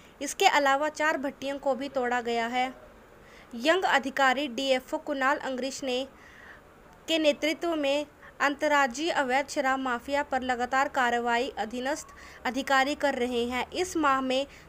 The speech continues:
तीसरी बड़ी कार्रवाई की गई है। इस माह में लगभग चार हजार लीटर लाहन नष्ट भी किया गया है।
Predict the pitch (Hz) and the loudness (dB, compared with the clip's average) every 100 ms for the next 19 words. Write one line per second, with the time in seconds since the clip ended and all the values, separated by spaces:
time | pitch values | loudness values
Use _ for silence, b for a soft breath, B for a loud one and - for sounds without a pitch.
0 | - 311 311 359 277 277 302 294 277 254 | -4 -2 2 2 4 2 2 0 0 0
1 | 262 277 269 269 226 240 240 240 220 208 | 0 -2 -4 -6 -2 -2 -2 -6 -6 -8
2 | - - 359 349 311 277 285 269 240 226 | -14 -8 -4 0 2 2 2 0 0 0
3 | 277 - B B - 277 294 349 294 240 | -2 -4 B B -2 4 4 4 0 2
4 | 262 277 269 240 285 294 247 240 285 269 | 4 4 2 0 0 2 2 0 -2 -4
5 | 262 254 254 254 240 220 220 220 214 226 | -4 -6 -6 -6 -2 -2 0 -2 -2 -4
6 | 208 | -6